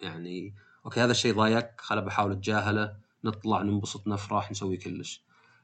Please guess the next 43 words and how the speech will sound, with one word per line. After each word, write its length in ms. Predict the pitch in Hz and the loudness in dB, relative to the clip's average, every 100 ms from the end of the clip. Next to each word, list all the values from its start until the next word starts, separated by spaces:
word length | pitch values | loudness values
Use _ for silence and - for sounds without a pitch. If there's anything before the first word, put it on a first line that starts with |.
| _ _ | _ _
آه، 500 | - 101 98 98 98 | -4 -2 0 0 -2
طبعًا 240 | 101 147 175 | 2 8 10
هذه 80 | 196 | 10
مشكلتها 340 | - 185 160 | 8 2 6
إنها 460 | 165 160 156 - - | 8 8 6 2 6
لابد 340 | 170 202 - 131 | 8 8 4 2
لها 220 | 110 113 | 4 2
أثر 200 | - - | 0 -6
شوي، 280 | - - 73 | -8 -8 -6
إن 120 | 101 | 0
الواحد 280 | 113 113 113 | 2 4 2
يمكن 260 | 104 110 | 0 0
مع 80 | 101 | 2
الوقت 600 | 101 104 107 - - - | 2 2 0 -8 -18 -12
يعني 720 | 107 95 101 117 135 135 85 - | -10 -4 0 2 0 -2 -4 -6
يتضايق 460 | 131 - 180 107 95 | -4 10 10 10 4
إنه 200 | 95 95 | 0 -2
يك-، 240 | 90 - - | -6 -12 -2
ما 100 | 135 | 0
يقدر 140 | 113 | 0
يسلك 340 | - - 95 95 | 0 0 -2 -4
إلى 80 | 87 | -6
الأبد. 340 | 92 - - _ | -6 -8 -12 _
ففي 220 | 110 214 | 2 4
الطريقة 280 | 214 196 147 | 6 6 4
الثانية 460 | - 127 107 127 | 2 2 4 4
اللي 160 | 147 147 | 2 2
هي 100 | 151 | 4
لا، 140 | 131 | 4
اللي 100 | 90 | 2
إنك 100 | 107 | 0
تروح 160 | - 160 | 0 -2
الطرف 260 | - 107 98 | 0 -4 -4
الثاني، 520 | - 104 101 143 156 _ _ _ _ _ _ _ _ _ _ _ _ _ | -2 0 2 0 -4 _ _ _ _ _ _ _ _ _ _ _ _ _
وبدل 280 | 120 165 196 | 8 12 12
ما 80 | 185 | 10
تركز 440 | - 165 - 110 | 6 2 0 2
على 140 | 120 | 4
إنك 360 | 120 117 117 - | 6 4 4 4
أنت 200 | 175 147 | 4 4
غلطت 360 | 120 143 139 143 | 4 4 4 0
وأنت 140 | 127 | 0
سويت، 480 | - 123 123 135 | 2 4 4 2